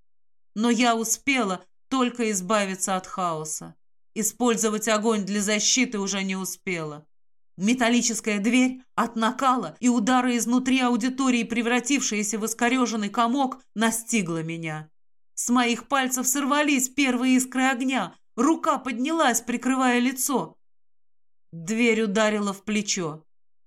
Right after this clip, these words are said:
Я ощутила чудовищный жар.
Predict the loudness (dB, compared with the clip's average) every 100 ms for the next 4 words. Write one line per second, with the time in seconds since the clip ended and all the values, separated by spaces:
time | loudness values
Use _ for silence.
0 | -10 0 2 2 0 0 0 0 0 0
1 | -2 -2 -2 0 2 0 -2 -2 0 0
2 | 0 -2